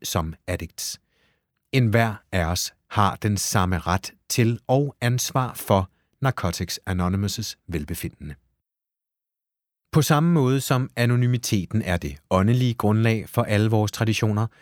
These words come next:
så er det sammenhold, der er tale om i første tradition, det praktiske grundlag, som vi bygger stærke og velfungerende grupper på. Hver af de efterfølgende traditioner bygger på styrken af vores sammenhold som et fællesskab,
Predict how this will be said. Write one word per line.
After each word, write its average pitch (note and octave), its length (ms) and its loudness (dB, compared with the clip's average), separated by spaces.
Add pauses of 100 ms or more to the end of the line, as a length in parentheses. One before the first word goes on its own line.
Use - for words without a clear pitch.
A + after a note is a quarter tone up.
(240)
så D3 240 0
er A#2+ 200 2
det B2 240 0
sammenhold, F#2+ 720 2
der G2+ 60 0
er F#2+ 120 2
tale E2+ 380 -2
om E2+ 140 2
i D#2 60 -4
første F2+ 360 -2
tradition, A2 540 -4
det B2 200 0 (220)
praktiske - 680 -2 (160)
grundlag, F2 460 -2
som F2+ 200 -2
vi E2 60 -2
bygger G2 340 0
stærke F2+ 540 -2 (120)
og G#2+ 160 2
velfungerende A#2 640 0
grupper D#2+ 320 -6
på. D#2+ 260 -6 (1400)
Hver D3 220 4
af D3 100 0
de D3+ 160 -4
efterfølgende B2+ 640 0
traditioner G#2+ 580 0
bygger A2 320 0
på A#2 140 -4
styrken A#2+ 640 0
af G#2 100 0
vores E2 320 -4
sammenhold F#2 600 -2
som F#2 180 -2
et E2+ 80 -4
fællesskab, - 720 -4